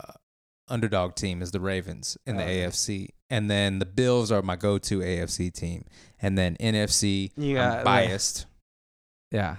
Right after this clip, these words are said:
Speaker 1: I'm going to go with Dallas, and then I would also say the Rams. That those, those
Speaker 2: Yeah.
Speaker 1: are mine.
Speaker 2: But also the, the real shocker is Arizona.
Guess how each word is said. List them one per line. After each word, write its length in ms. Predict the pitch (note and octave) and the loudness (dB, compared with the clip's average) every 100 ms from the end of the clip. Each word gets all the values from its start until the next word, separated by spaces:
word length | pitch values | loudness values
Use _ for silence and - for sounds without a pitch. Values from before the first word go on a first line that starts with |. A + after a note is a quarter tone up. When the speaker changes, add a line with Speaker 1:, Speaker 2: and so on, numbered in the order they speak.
| - | -10
Speaker 1:
I'm 80 | G#2 | -10
going 500 | F2+ G2+ F#2+ F#2+ F2+ - | -2 0 0 -2 -4 -8
to 100 | - | -6
go 320 | F#2 F#2+ F2+ F2+ | 0 2 2 2
with 480 | F2 F2+ F2+ - - _ _ | 0 0 -2 -8 -20 _ _
Dallas, 480 | G#2+ E2+ E2 - - _ - | -2 -2 -4 -8 -10 _ -12
and 140 | - G2 | -6 0
then 120 | G2 | 2
I 100 | G2 | 2
would 140 | F#2+ | 4
also 320 | F#2+ F#2 - F#2+ | 4 2 0 0
say 800 | - G2 F#2+ F#2 F#2 F2+ F2+ - _ - - - | 0 2 2 0 0 -2 -4 -8 _ -20 -20 -2
the 100 | G2+ | 0
Rams. 540 | E2+ E2 E2 - - - _ _ _ - _ _ _ _ _ _ _ _ _ - | 0 -4 -8 -8 -8 -8 _ _ _ -20 _ _ _ _ _ _ _ _ _ -8
That 160 | F#2+ - | -6 -2
those, 180 | G2+ F#2 | -2 0
those 220 | - F#2+ | 0 0
Speaker 2:
Yeah. 120 | A2+ | 0
Speaker 1:
are 40 | F2 | -4
mine. 100 | F#2+ - - _ | -8 -14 -20 _
Speaker 2:
But 300 | C#3 C#3 C3 | -4 -4 -4
also 540 | B2+ F#3+ - C3 A2+ G#2+ | -4 -4 -4 -6 -6 -6
the, 240 | A2 A2 - | -10 -10 -12
the 180 | A2+ G#2 G2 _ _ - | -12 -12 -16 _ _ -14
real 240 | A#2+ E3 G3+ | -6 -4 -4
shocker 460 | - G#2 G#2 G#2+ | -6 -8 -8 -10
is 100 | G#2 G2+ _ - | -12 -14 _ -16
Arizona. 640 | A2+ G#2+ - A#2 C3+ - | -16 -14 -12 -8 -8 -10